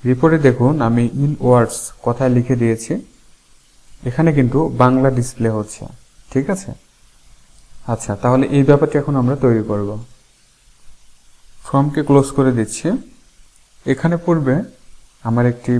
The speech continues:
মডিউল তৈরি করা আছে, আমি ডিলিট করে দিচ্ছি এবং এই ফর্মকে ডিজাইন ভিউতে নিয়ে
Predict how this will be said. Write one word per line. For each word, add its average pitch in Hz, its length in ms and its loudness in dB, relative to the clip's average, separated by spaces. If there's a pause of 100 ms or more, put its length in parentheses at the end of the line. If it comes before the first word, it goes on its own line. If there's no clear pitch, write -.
মডিউল 120 280 0 (100)
তৈরি 117 240 0
করা 110 240 -2
আছে, - 160 -12 (100)
আমি 117 120 -4 (120)
ডিলিট 117 320 -2
করে 117 220 -2
দিচ্ছি 107 300 -6 (2250)
এবং 127 180 4 (200)
এই 117 80 -2 (100)
ফর্মকে 131 340 -2 (100)
ডিজাইন 117 300 0
ভিউতে 117 300 -2
নিয়ে 110 160 -4